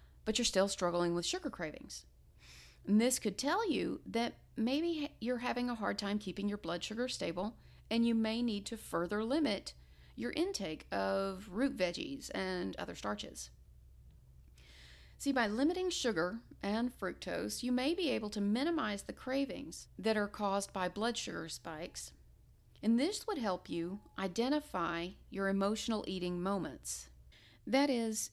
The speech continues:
you will be better able to discern the difference between a blood sugar-related craving or urge for food and an emotional-driven desire to feel better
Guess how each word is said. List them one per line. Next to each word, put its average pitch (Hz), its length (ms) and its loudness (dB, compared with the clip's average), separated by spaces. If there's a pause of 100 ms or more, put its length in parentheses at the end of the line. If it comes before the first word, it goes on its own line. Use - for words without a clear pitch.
(120)
you 233 180 2
will 233 160 4
be 240 320 0
better 233 480 0
able 170 540 0
to 254 100 -2
discern 240 520 0
the 311 80 0
difference - 420 -6
between 202 360 -2
a 175 60 0
blood 208 460 0
sugar-related 208 920 0 (140)
craving 202 480 2
or - 240 -2
urge 175 280 0
for - 140 -4
food 180 440 -4 (640)
and 208 180 4
an 196 140 2
emotional-driven 240 1120 2
desire 196 600 -2 (440)
to 208 100 -2
feel 202 320 0
better 196 520 0